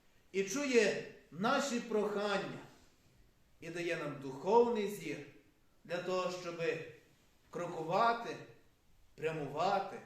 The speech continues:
до Нього і до вічного царства.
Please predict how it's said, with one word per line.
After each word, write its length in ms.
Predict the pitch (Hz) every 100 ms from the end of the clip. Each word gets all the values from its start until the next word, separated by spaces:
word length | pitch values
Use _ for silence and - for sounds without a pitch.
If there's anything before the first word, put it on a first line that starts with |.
| - -
до 200 | - 139
Нього 640 | 139 170 214 190 - - - - - - -
і 100 | 147
до 140 | 143
вічного 440 | 147 143 135 127 120
царства. 480 | 151 175 175 - 117